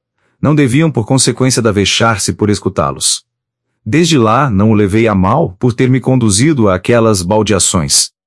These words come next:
Estava ele no seu papel, tanto mais que eu não era melhor do que ou que outros a que o destino me nivelara. Sofre uma indignação e, como já disse,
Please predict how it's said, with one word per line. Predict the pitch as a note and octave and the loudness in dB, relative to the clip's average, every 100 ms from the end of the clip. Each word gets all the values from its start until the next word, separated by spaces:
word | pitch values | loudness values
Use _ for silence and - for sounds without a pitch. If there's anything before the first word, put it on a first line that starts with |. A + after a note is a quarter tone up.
| _ _ _ - | _ _ _ -12
Estava | - - D3+ C3+ | -8 -2 2 4
ele | A#2+ A2 | 4 2
no | G#2+ | 2
seu | - G#2+ | 0 0
papel, | F#2 - A2+ F#2+ - _ _ | -2 0 2 2 -2 _ _
tanto | - D3+ C#3+ | -2 0 2
mais | A2+ C#3+ - | 2 2 0
que | C#3 | 0
eu | B2+ | 2
não | B2 A#2 | 2 4
era | A#2+ | 2
melhor | A2+ F#2 G2 G#2+ | 2 2 2 2
do | F#2+ | -2
que | F2 | 0
ou | G2+ G#2 | 0 0
que | G#2 | 0
outros | G2+ G#2+ F#2+ G2 | 2 2 0 -2
a | G2+ | -2
que | A2 | 0
o | |
destino | G2 F#2 - B2 | -2 -2 0 0
me | A2 G2+ | 2 2
nivelara. | F#2+ F2+ E2+ D2+ - _ _ _ _ _ _ _ _ _ _ _ _ | 2 0 0 -2 -8 _ _ _ _ _ _ _ _ _ _ _ _
Sofre | - - D3+ - | -8 -2 -2 -2
uma | G#2 | 0
indignação | A#2 G#2+ G2 - A2 A#2 A2 | 0 0 0 0 0 2 2
e, | |
como | F2+ A2 G2+ | 0 0 2
já | F2+ F2 | 0 -2
disse, | D2+ F#2+ F2+ - - | -2 -2 -2 -4 -8